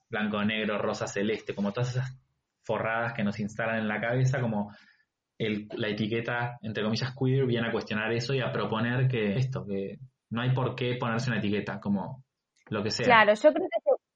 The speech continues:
Speaker 2: ese es el primer paso hacia lo que aspiramos, que es, va, por lo menos yo, que es la no etiqueta, pero también, em, es entendible que hay un montón de, de personas y identidades que escapan a,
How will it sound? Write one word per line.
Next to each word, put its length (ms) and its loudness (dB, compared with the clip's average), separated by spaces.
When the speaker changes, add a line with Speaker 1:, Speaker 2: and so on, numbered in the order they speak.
Speaker 2:
ese 240 6
es 40 10
el 60 0
primer 320 2
paso 320 8
hacia 340 2
lo 160 2
que 100 -2
aspiramos, 640 0
que 280 6
es, 180 -4
va, 200 10
por 100 2
lo 100 4
menos 260 0
yo, 200 6
que 100 2
es 80 2
la 120 2
no 80 0
etiqueta, 840 0
pero 280 6
también, 680 2
em, 500 0
es 160 -2
entendible 580 0
que 80 4
hay 80 6
un 80 -4
montón 280 -2
de, 320 0
de 380 0
personas 420 0
y 60 -2
identidades 680 4
que 100 -4
escapan 840 6
a, 420 0